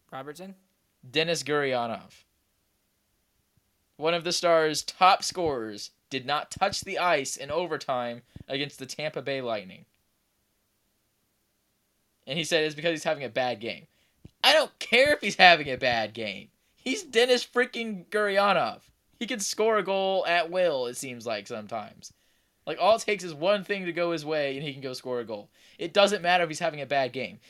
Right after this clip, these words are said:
Speaker 2: If Ben's having a bad game, you're still putting him out there in overtime. That's so dumb. I don't know what it is about Gurianov and Bones, but he has no faith in him at all. Like, like last season,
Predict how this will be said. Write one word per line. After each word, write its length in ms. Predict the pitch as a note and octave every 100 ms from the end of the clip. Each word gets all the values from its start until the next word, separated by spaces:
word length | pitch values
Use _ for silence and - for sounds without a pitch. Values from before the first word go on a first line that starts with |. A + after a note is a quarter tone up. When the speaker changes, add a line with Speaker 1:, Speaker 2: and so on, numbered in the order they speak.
| -
Speaker 2:
If 220 | D3+ D3
Ben's 240 | F3+ C4 A#3
having 320 | A3+ G#3+ G#3
a 40 |
bad 280 | F3 F3+ F3
game, 400 | D3 D3+ F#3 G3+ _ _
you're 120 | D#3+ F#3+
still 280 | - A#3
putting 220 | - A3+ G3
him 80 |
out 160 | F#3+ F3+
there 120 | D#3+
in 80 | D3+
overtime. 540 | D3+ B2+ B2 G2+ - - _ _ _ _ -
That's 220 | F#3+ -
so 360 | - G#3 G#3
dumb. 340 | E3+ E3+ A2 D#2+ - - _ - - _ _ -
I 80 | G#3
don't 140 | C4
know 120 | B3
what 280 | E3 D3 G3
it 80 | G3
is 160 | F#3 E3+
about 260 | E3 D3
Gurianov 640 | D3 D3+ D3 C#3 D3+ C#3+
and 100 | C3+
Bones, 520 | C3 B2+ A2+ A2 A2+ - _ _
but 100 | D#3+
he 160 | G3 A#3
has 240 | F#3 D3+
no 480 | C3+ A#2 B2+ D#3+ F#3+
faith 380 | - B2 A2 -
in 80 | F#2
him 220 | - - _
at 200 | - F3
all. 320 | C3+ B2 E2+ _ _ _ _ _ _ _ -
Like, 300 | D#3+ D3 _ _ _ _ - -
like 160 | F#3 F#3+
last 320 | A3 A3+ G#3+
season, 400 | G#3 G#3 C3+ G#2+